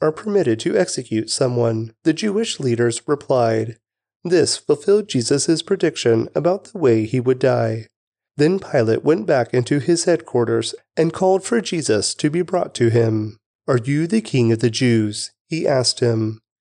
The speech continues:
Jesus replied, "Is this your own question, or did others tell you about me?" "Am I a Jew?" Pilate retorted.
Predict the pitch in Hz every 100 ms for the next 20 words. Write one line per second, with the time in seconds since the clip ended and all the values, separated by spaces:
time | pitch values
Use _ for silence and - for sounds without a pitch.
0 | _ _ 180 170 117 104 - 135 127 127
1 | 120 110 107 - _ - 160 - 185 143
2 | - - 139 - 139 151 - 175 - -
3 | 110 104 117 _ _ _ _ 165 165 202
4 | - 214 170 151 - 208 170 110 107 107
5 | 127 135 151 - 120 113 110 110 _ _
6 | _ _ _ _ _ _ 139 120 113 123
7 | 123 123 120 135 170 - _ _ - 123
8 | 117 - 147 147 139 120 107 104